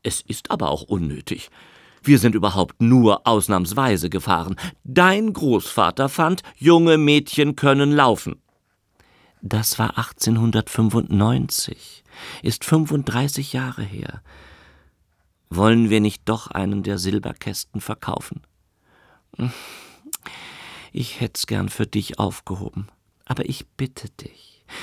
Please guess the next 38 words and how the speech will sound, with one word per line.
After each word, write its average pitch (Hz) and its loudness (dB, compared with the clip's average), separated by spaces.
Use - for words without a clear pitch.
was 165 0
soll 120 2
ich 175 -4
mit - -4
achtundvierzig 135 -6
Personen 95 0
Silber? 76 -6
Das - -6
ist 117 -6
nur 151 0
eine 170 -4
Belastung. 160 -6
Man 104 2
kriegt - -4
bloß 104 0
allzu 101 -4
wenig 98 0
dafür. - -12
Kein 185 0
Mensch 202 -6
will 104 0
mehr 95 0
Rokoko-Muster. 85 -6
Ich 247 2
bin 175 -2
glücklich, 82 -2
dass 87 -2
wir 95 2
den 80 0
Grützner - -6
und 82 -4
den 80 0
Lehnbach 135 -4
in 120 -2
der 107 2
Inflation 101 -4
verkauft - -12
haben. - -14